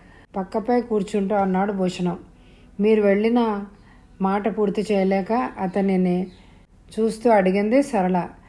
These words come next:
"నీవు సెలవు పెట్టనవసరం లేదు. మీ టైపిస్ట్ రెండు సంవత్సరాలు సెలవు పెట్టి ఏదో కోర్సు పూర్తి చేయడానికి వెళ్ళిందట.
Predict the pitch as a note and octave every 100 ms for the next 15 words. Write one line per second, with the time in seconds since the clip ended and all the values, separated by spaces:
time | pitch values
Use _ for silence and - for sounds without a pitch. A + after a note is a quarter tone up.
0 | - - - G3 G3 F#3+ A#3+ A#3 F#3 G3+
1 | A3+ A3 G3+ G#3 G3+ F#3 G3 G#3 G3+ F#3
2 | E3+ - G3 F#3+ F#3 F#3 F#3 G3+ A3 -
3 | G3 F#3 F#3 F#3 F3+ F#3 F#3 A3+ A3 A3
4 | F#3+ F#3+ G3 G3 G#3 F#3+ F#3 G#3 F#3+ F#3
5 | F#3 G#3 F#3+ F#3+ F#3 - F#3+ F#3 F#3 F#3
6 | F#3 F3 F#3+ F3+